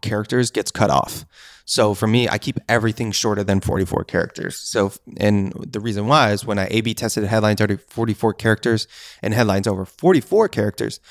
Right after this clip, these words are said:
the average C T R was one point one percent higher for headlines under forty-four con-, characters. And when you're spending thousands of dollars, for some people, hundreds of thousands of dollars a month, that's significant.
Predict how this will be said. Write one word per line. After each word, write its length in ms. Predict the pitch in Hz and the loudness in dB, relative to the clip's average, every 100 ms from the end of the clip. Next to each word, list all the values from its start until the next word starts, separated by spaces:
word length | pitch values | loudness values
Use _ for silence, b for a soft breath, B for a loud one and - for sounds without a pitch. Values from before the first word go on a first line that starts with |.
| B B - | B B -10
the 160 | - | 0
average 260 | 123 123 120 | 2 2 0
C 140 | 131 | -2
T 160 | 117 117 | -2 2
R 160 | 107 | 4
was 220 | 104 104 107 | 4 2 2
one 160 | 104 | 0
point 300 | 110 113 107 - _ _ _ _ _ _ | 2 2 0 -4 _ _ _ _ _ _
one 260 | 117 117 110 | 0 4 4
percent 360 | 117 - 104 - | 4 -2 -4 -2
higher 280 | - 104 | 2 4
for 180 | 101 113 | 4 2
headlines 360 | 98 104 101 98 - - | 2 2 0 -2 -6 0
under 420 | 139 123 92 - _ - | 2 2 -2 -6 _ -2
forty-four 380 | 101 95 90 92 | 0 2 0 0
con-, 280 | 98 101 - - - _ _ | 0 0 -2 -16 -20 _ _
characters. 420 | - 101 - - | 0 0 -2 -8
And 160 | 98 98 | -4 -2
when 100 | 107 | -2
you're 80 | 107 | -2
spending 260 | - 107 | -4 -6
thousands 380 | 98 101 101 101 | -4 -4 -4 -4
of 80 | 95 | -2
dollars, 500 | 117 117 117 113 - B B | 4 6 6 2 -2 B B
for 60 | - | -4
some 160 | 127 107 | 0 0
people, 360 | 107 107 104 | 2 2 0
hundreds 320 | - 120 113 110 | 0 0 0 -2
of 100 | 101 | 2
thousands 360 | 110 107 101 | 4 4 2
of 80 | 107 | 0
dollars 200 | 104 98 | 0 -2
a 40 | |
month, 340 | 101 113 110 - B B B B B _ | 0 0 0 -6 B B B B B _
that's 200 | - 107 | -2 -2
significant. 580 | 113 110 101 - - | 0 0 0 0 -2